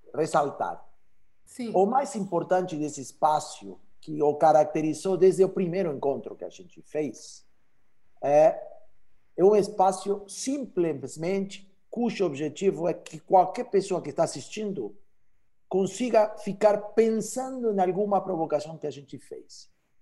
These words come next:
Speaker 1: Você não precisa se justificar, você não precisa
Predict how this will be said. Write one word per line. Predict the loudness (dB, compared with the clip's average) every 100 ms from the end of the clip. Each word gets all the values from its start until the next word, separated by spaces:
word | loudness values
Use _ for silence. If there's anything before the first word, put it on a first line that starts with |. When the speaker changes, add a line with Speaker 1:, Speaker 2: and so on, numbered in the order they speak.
| _
Speaker 1:
Você | 0 4
não | 4 4 2
precisa | 0 -4 -4 -4
se | -4
justificar, | -4 -8 -10 -12 -10 -6 -6 -8 -20 _ _ _ -12 -8
você | 2 4
não | 4
precisa | 2 0 0 2